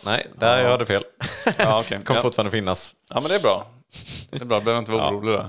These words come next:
Speaker 1: Nej, men jag tänkte också lite grann på det, att det kanske inte kommer vara så mycket så reor liksom på saker, för att det blir inte,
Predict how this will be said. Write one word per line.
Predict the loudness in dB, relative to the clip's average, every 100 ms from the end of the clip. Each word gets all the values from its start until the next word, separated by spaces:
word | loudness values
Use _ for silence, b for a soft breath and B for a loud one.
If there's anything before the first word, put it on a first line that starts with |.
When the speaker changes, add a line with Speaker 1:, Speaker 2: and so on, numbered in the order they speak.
| -8 -2
Speaker 1:
Nej, | 2
men |
jag | 2 2
tänkte | 0 0
också | -2 -2
lite | -2 0
grann | -2 -2 -4
på | -6
det, | -4 -2
att | -4 -6 -12
det | -8
kanske | -8 -8
inte | -10 -10
kommer | -10 -8
vara | -4 -2 -2
så | -4
mycket | -10 -10 -8
så | -6 -4
reor | -4 -6 -6 -6 -4 -2
liksom | -4 -6 -6 -8 -10
på | -8
saker, | -6 -8 -10 -14
för | -14
att |
det | -14
blir | -14
inte, | -10 -10